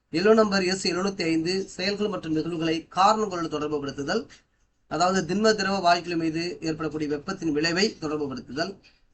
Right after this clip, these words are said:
எல்லோ நம்பர் எஸ் எழுநூத்தி ஏழு, வேதிவினைகளுக்கான சொற்சமன்பாடுகளை எழுதுதல். கற்றல் நோக்கங்கள், பொதுவாக பயன்படுத்தக்கூடிய தனிமங்களுடைய குறியீடு மற்றும் அணுக்கட்டு எண்ணை கணக்கிடுதல்,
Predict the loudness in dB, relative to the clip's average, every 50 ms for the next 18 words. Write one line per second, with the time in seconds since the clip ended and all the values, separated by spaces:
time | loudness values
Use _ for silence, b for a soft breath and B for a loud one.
0 | _ _ _ -4 2 2 4 4 4 0 0 -2 -4 -4 -4 -4 -4 -4 -2 -2
1 | -4 -4 -6 -4 -2 0 0 0 0 0 -2 -4 -4 -6 -4 -4 -2 -2 0 -2
2 | -2 -2 -2 -4 -2 -2 0 0 0 -2 -4 -6 -8 -6 -6 -6 -6 -4 -4 -4
3 | -4 -4 -6 -8 -8 -8 -8 -8 -8 -8 -6 -4 -4 -4 -6 -8 -16 b b b
4 | b _ _ _ _ 2 2 2 2 2 2 2 0 0 0 -4 -2 0 0 0
5 | 0 -4 _ _ _ _ _ _ _ _ 2 2 4 6 6 6 6 6 4 4
6 | 4 2 2 2 2 0 0 2 6 6 6 6 4 0 0 2 2 2 2 0
7 | 0 -2 -4 -4 -4 -4 -2 0 0 0 0 0 -2 -2 -2 -2 -4 -2 -2 -4
8 | 0 0 2 2 2 2 2 0 0 2 0 2 4 2 2 0 -2 -4 -4 -4
9 | -4 -6 -4 -2 -2 -4 -4 -6